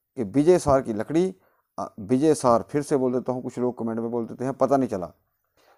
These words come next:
तो विजय सार की लकड़ी का आपने चूरा करना है, पाउडर नहीं करना है। पंसारी की दुकान से लकड़ी मिल जाती है, इसको चूरा करके एक चम्मच पाँच छः ग्राम की मात्रा में आपने रात को पानी में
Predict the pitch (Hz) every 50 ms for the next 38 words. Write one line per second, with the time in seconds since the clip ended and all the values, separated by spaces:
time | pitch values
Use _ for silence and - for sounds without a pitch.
0 | _ _ - 117 92 85 127 127 151 196 208 196 - 160 151 156 151 - 135 123
1 | 104 110 110 139 147 165 175 - - 147 131 - - 113 113 117 113 123 135 147
2 | 160 175 190 - _ _ _ _ _ _ _ _ _ _ _ _ _ _ _ -
3 | 185 196 208 214 202 165 165 151 135 131 117 104 101 87 85 - - 113 - _
4 | _ _ - 139 156 165 175 170 156 123 131 151 127 127 113 120 127 120 127 151
5 | 175 190 - _ _ _ _ _ _ _ _ - - 113 - - 131 147 160 180
6 | 135 160 139 131 - 120 120 117 104 - 107 107 101 76 - _ _ _ _ _
7 | - 110 107 117 110 107 98 107 117 120 131 127 - 147 143 139 151 156 160 -
8 | _ _ _ _ _ _ _ _ _ _ - 120 - - - 117 104 - 139 147
9 | 160 175 170 170 170 156 - 165 175 175 180 - _ _ _ _ _ _ _ _
10 | _ _ - 165 175 175 175 - - 127 117 107 104 95 - - 147 156 151 -
11 | - 147 131 127 123 120 120 117 113 113 104 104 107 117 139 143 151 151 156 160
12 | 165 170 _ _ _ _ - - 117 120 113 117 117 110 120 131 127 - 147 147
13 | 135 - 123 120 123 127 123 120 120 127 135